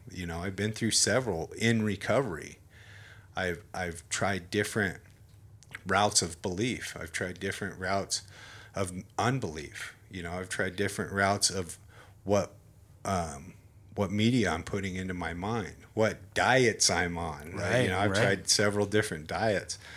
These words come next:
Speaker 1: And what, what this has told me, that the one thing that I know for sure, regardless of how I feel, is that I love myself today.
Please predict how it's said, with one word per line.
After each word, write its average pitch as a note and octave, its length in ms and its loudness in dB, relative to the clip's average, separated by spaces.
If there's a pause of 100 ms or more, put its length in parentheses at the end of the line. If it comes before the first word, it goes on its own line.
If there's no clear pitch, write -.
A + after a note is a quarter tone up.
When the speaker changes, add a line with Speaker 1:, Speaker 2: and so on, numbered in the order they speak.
(540)
Speaker 1:
And G#2 320 2 (240)
what, B2+ 340 2
what B2 240 0
this C3 180 4
has A2 140 2
told F3 320 2
me, G2+ 160 2
that F2+ 380 0 (180)
the A2+ 80 2
one C3+ 300 2
thing B2+ 380 0
that G2 280 -4 (280)
I G2+ 120 -2
know G2 280 -2
for F#2 200 -8
sure, - 500 -8 (920)
regardless A2 560 4
of G#2 120 -2
how F#2+ 260 0
I E2+ 140 -4
feel, - 480 -8 (920)
is G#2 140 -2
that G#2 160 2
I G2 80 4
love F#2 320 -4
myself - 500 -8
today. - 360 -16